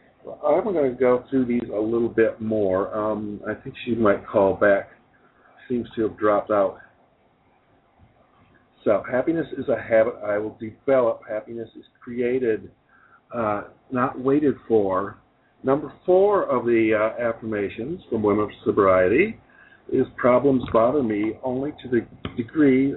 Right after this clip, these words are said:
I permit them to." And "I now better understand my problems and do not permit problems to overwhelm me." Five says, "I am what I think. I am capable, competent,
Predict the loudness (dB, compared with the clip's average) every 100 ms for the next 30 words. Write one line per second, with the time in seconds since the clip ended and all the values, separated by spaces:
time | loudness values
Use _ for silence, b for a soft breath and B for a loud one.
0 | -6 -6 -4 -2 -2 -2 -4 -6 -6 -8
1 | -4 -4 -6 -10 _ _ _ _ _ -20
2 | B B -8 -2 0 0 -2 -10 _ _
3 | _ _ -20 -18 -18 -18 -2 2 2 2
4 | 2 2 4 2 2 -2 -6 -6 -4 -2
5 | -2 -2 2 2 2 0 -4 -10 b b
6 | -10 -6 -2 0 2 0 -2 -6 -2 -2
7 | -2 2 2 2 0 -6 -10 -8 -6 -6
8 | -6 0 2 2 -2 -6 -10 -18 -20 _
9 | _ _ _ _ b b _ _ -4 0
10 | 2 0 0 0 2 0 -2 -2 0 0
11 | 2 0 0 2 2 0 0 -2 -2 -10
12 | _ _ B B B B 0 0 0 0
13 | 2 2 0 -4 -4 -10 _ _ -8 -2
14 | -2 -4 -4 -4